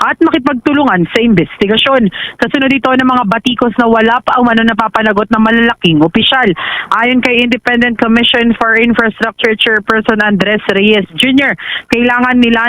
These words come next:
ng mga testigo at impormasyon para mapaigting pa ang kanilang kaso. Dagdag ni Reyes, bagaman may nakikita na silang koneksyon sa pagitan ng Department of Public Works and Highways officials at mga proponent o yung mga mambabatas hinggil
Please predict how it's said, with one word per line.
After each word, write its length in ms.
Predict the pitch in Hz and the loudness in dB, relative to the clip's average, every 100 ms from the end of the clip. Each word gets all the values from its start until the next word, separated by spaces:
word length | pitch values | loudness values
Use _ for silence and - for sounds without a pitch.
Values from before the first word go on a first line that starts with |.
| 240 | 0
ng 80 | |
mga 160 | 233 220 | 0 0
testigo 560 | 208 202 - 254 214 220 | 0 -2 -2 0 0 0
at 80 | |
impormasyon 640 | - 208 214 202 185 233 285 - - - | 0 0 2 2 2 2 0 -2 -8 -8
para 240 | - 285 311 | -2 0 0
mapaigting 560 | 302 277 269 208 285 277 | 0 0 -2 -2 -2 -2
pa 240 | 226 202 | 0 -2
ang 40 | 202 | 0
kanilang 400 | 254 233 165 151 147 | 0 2 0 -2 -2
kaso. 560 | 247 240 240 254 180 _ | -2 -2 0 0 -2 _
Dagdag 320 | - 196 196 220 | -6 -4 -2 0
ni 160 | 214 | 2
Reyes, 320 | 226 262 247 214 - - - | 2 2 0 -4 -8 -14 -4
bagaman 480 | 233 240 254 277 | -4 0 0 2
may 160 | 330 320 | 2 2
nakikita 480 | 294 269 - 254 254 | 0 -2 -2 -2 -2
na 80 | 247 | -2
silang 240 | 247 240 | -2 -2
koneksyon 560 | 240 233 208 - 233 - | -2 -2 0 0 0 -2
sa 80 | |
pagitan 480 | 240 220 208 226 226 | -4 -2 0 0 0
ng 80 | 220 | 0
Department 560 | 214 - 226 262 262 226 | -2 -2 -2 0 -2 -2
of 80 | 196 | -2
Public 320 | 226 214 208 | -2 0 0
Works 240 | 220 214 - 208 | 0 -2 0 0
and 80 | |
Highways 400 | 208 208 208 214 | 2 2 2 2
officials 480 | 196 180 202 226 208 - - - | 0 -2 -2 0 -2 -4 -6 -6
at 160 | - 247 | -4 -2
mga 320 | 269 240 240 | 0 -2 -2
proponent 480 | 226 208 240 254 247 240 | -4 -2 0 0 0 0
o 80 | 233 | 0
yung 160 | 220 | 2
mga 160 | 220 220 | 2 2
mambabatas 560 | 220 208 190 208 262 214 - - - | 2 2 0 0 -4 -4 -6 -4 0
hinggil 320 | 262 262 | 2 2